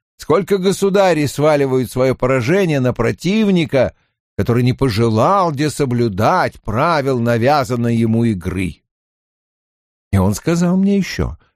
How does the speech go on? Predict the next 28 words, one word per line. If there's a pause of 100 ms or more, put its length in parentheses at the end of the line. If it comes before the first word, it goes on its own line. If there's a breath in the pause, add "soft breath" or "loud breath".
(100)
что
великий
гнев,
охвативший
его (160 soft breath)
при
виде
коварства
англичан, (440)
удесятерил
его
мощь. (920)
Он
не
чувствовал
даже
тяжести
доспехов. (560)
Его
железная
палица
переломилась
надвое, (340)
та
самая
палица,
которая
сразила